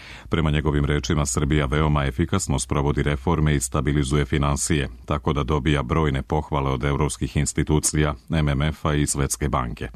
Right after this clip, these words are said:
Komarudin je istakao da je temelj prijateljstva dve zemlje postavljen u vreme nesvrstanih i da on treba da bude osnov za poboljšanje saradnje.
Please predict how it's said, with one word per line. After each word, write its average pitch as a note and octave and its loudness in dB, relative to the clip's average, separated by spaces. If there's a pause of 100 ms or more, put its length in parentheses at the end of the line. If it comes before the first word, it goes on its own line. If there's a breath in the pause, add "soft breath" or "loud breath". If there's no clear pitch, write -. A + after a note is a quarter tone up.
(580 loud breath)
Komarudin D#2+ 4
je D2+ 4
istakao D2+ 0
da C2+ 0
je C#2 0
temelj E2 2
prijateljstva C2 -2
dve C2 0
zemlje C#2+ 2
postavljen D#2+ 0
u F#2+ 2
vreme D#2 4
nesvrstanih C#2 0
i C#2 0
da C#2+ 0
on D2 2
treba C2+ -2
da C2+ -2
bude C2 0
osnov D#2 0
za D#2+ 0
poboljšanje C2 -2
saradnje. A#1+ -4